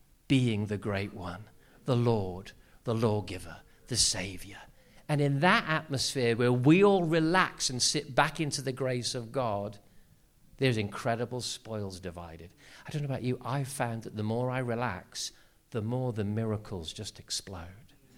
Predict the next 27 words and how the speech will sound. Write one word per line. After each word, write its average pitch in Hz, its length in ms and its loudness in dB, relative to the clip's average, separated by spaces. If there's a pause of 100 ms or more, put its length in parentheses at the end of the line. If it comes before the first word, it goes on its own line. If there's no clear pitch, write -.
(200)
the 120 100 0
more 135 220 2
the 127 80 2
words 131 320 0
of 107 80 -6
knowledge 113 440 -6
come, 95 400 -8 (420)
the 143 80 2
more 139 280 4
things 135 300 0
begin 127 320 0
to 127 100 0
break 120 400 -2
out 117 200 -8
around 110 360 -4
about, 101 320 -8 (260)
the 127 80 0
more 147 260 8
people 143 300 0
get 123 260 -2
saved, 110 520 0 (240)
as 135 160 0
we 143 120 0
just, 147 520 0
as 156 160 4
it 156 160 0
were, 127 320 4